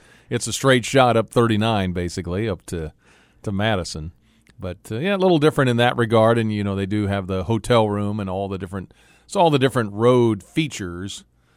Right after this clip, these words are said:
But then again, you know you're not going into a den of eighty thousand Badger fans either, a sea of red. So that, uh, it's mitigated a little bit. But, yeah, the two teams, obviously Wisconsin, another favorite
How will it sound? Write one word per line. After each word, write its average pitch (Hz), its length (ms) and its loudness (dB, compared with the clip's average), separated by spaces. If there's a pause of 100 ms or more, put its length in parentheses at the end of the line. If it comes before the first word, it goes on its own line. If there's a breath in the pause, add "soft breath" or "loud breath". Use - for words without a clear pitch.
(120)
But - 120 -12
then 117 140 -2
again, 110 240 -4
you 110 120 -2
know 107 180 0
you're 104 160 -2
not 101 300 -4
going 101 280 -4
into 90 600 -6 (840)
a 104 120 -8
den 107 280 -4
of 98 260 -8
eighty 107 200 -6
thousand 98 480 -6
Badger 120 340 -2
fans 85 340 -10
either, 104 260 -4
a 76 60 -12
sea 107 200 -4
of 82 140 -8
red. 87 300 -6
So 113 160 -4
that, 131 180 -2 (500 soft breath)
uh, - 60 -20 (640)
it's - 140 -12
mitigated 135 500 4
a 113 60 0
little 139 220 4
bit. 98 260 -4
But, 135 160 -4
yeah, 165 180 2
the 135 100 2
two 143 180 2
teams, 127 360 -2
obviously 107 300 -2
Wisconsin, 107 580 -4
another 101 200 -4
favorite 101 460 -2